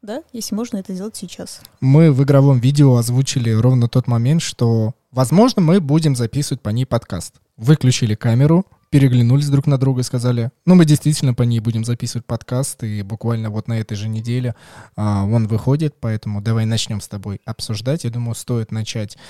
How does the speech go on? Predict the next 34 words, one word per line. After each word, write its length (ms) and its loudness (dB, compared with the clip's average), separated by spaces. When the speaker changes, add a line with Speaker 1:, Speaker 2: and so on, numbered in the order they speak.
Speaker 2:
вообще 280 -4
с 120 -8
небольшого 360 -2
предисловия 840 0
и 520 -2
моего 380 0
изучения 600 -2
по 400 -4
просторам 500 0
интернета, 540 -2
что 640 -2
обладает 500 -6
эта 220 -10
игра 360 -4
и 200 -6
вообще 260 -8
насколько 420 -8
она 200 -6
известна. 560 -6
Я 280 -2
перешел 380 -6
на 300 -6
самый 400 -8
известный 380 -8
сайт 340 -8
по 140 -2
настольным 480 -6
играм 340 -6
в 140 -12
мире. 360 -6
Это 200 -4
Board 360 -2
Game 260 -4
Geek, 340 -8